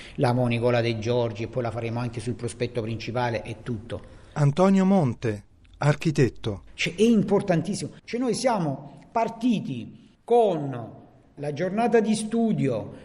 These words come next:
Speaker 1: eh, le prime cose che venivamo qua con i ragazzi a fare vedere la distilleria, poi è uscito il primo libro. Cioè, noi a partire dal millenovecentonovantacinque fino al duemilaquindici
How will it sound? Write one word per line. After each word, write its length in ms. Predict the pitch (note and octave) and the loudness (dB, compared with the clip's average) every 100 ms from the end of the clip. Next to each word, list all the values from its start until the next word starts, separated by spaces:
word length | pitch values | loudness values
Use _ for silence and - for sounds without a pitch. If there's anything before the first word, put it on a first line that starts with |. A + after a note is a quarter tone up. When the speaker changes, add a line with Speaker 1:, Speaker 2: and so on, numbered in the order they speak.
| - - | -20 -12
Speaker 1:
eh, 200 | B2 D#3+ | -6 2
le 160 | F3+ | 2
prime 720 | F3+ G#3+ A#3 A3 A3 G#3+ G3+ | 2 0 2 2 2 0 -2
cose 380 | - A3 A#3 A3 | 0 2 2 2
che 100 | A3 | 0
venivamo 520 | G#3 G#3+ A3 G#3+ G#3 | 0 2 2 2 0
qua 200 | G#3+ A3+ | 2 2
con 140 | A3 G#3+ | 2 0
i 60 | |
ragazzi 480 | G#3+ G#3 G#3+ G#3+ G#3+ | -2 0 0 -2 -4
a 20 | |
fare 240 | G#3 G#3 G#3 | -4 -4 -4
vedere 300 | G#3 G#3+ G#3+ | -2 -2 -2
la 100 | G#3+ | -2
distilleria, 840 | G#3 G#3+ G#3+ G#3 G#3 G#3 C#3+ A2 - - - _ - | -4 -6 -4 -4 -2 -4 -4 -6 -12 -20 -20 _ 0
poi 640 | G#3+ A#3 A3+ A3 A3 G#3+ | 4 8 8 6 2 0
è 100 | G3 | -4
uscito 400 | G3+ - A3+ A3+ | -4 -4 2 4
il 120 | A3 | 4
primo 280 | A3 A3+ A3+ | 2 0 0
libro. 720 | A3 A3 E3 C3+ A#2 G#2 - - | 2 0 0 -2 -4 -8 -16 -12
Cioè, 160 | - A#3 | 4 4
noi 280 | B3 B3 F3+ | 6 4 4
a 80 | E3+ | 4
partire 500 | G#3 G#3 A#3 A#3 F#3 | 2 0 0 2 4
dal 200 | F3+ G#3 | 4 4
millenovecentonovantacinque 1800 | B3+ F#3 D#3 D#3 E3+ B3 A3+ F3+ E3+ D#3+ D3 C#3+ C3 A#2+ G#2 G#2 F2+ | 2 4 2 2 0 0 0 0 0 -2 -2 -6 -6 -6 -8 -10 -12
fino 380 | F#2 A3+ G#3 C#3+ | -4 0 2 2
al 140 | B2+ | 0
duemilaquindici 1400 | B2 D3 G#3 E3+ - A#2+ G2+ G2 G#2 - G#3+ A3 - | -2 -2 0 0 0 -4 -4 -6 -6 -4 -4 -4 -10